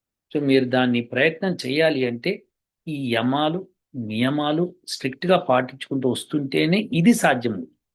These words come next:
ఎందుకంటే ఒక పని చేశాము, చేసిన తర్వాత రిజల్ట్ వస్తుంది, నాకు రిజల్ట్తో పని లేదు రాబాయ్, దాన్ని తృణీకరించేది, అది త్యజించేయటం. అది ఏదైనా కానీ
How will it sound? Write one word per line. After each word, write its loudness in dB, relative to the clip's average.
ఎందుకంటే 4
ఒక 6
పని 4
చేశాము, 2
చేసిన 2
తర్వాత 0
రిజల్ట్ 2
వస్తుంది, -2
నాకు 0
రిజల్ట్తో -2
పని -2
లేదు 2
రాబాయ్, -2
దాన్ని -6
తృణీకరించేది, -2
అది -10
త్యజించేయటం. -2
అది -4
ఏదైనా 6
కానీ -4